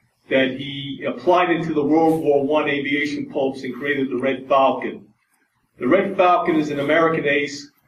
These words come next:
who's framed by, for treason by German spies, so he breaks out of jail before he can be sent before a firing squad, and he becomes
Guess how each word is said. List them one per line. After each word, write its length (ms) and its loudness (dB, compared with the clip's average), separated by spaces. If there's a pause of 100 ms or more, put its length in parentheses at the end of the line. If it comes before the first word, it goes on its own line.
(240)
who's 260 -2
framed 420 2
by, 280 2 (220)
for 120 -2
treason 480 2
by 140 4
German 360 -2
spies, 760 2 (460)
so 340 0
he 320 0 (500)
breaks 320 2
out 140 4
of 140 0
jail 420 2
before 240 2
he 60 2
can 120 -4
be 80 0
sent 300 -4
before 340 -4
a 60 -6
firing 340 0
squad, 720 0 (460)
and 100 -2
he 60 2
becomes 600 0